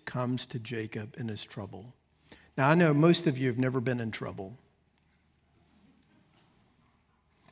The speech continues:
right? <laughs> Most of you live such tightly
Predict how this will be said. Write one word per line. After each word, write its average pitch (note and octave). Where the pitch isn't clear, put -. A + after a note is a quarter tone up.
right? C3
<laughs> C#3+
Most D#3
of D3+
you D3+
live C3+
such -
tightly D3+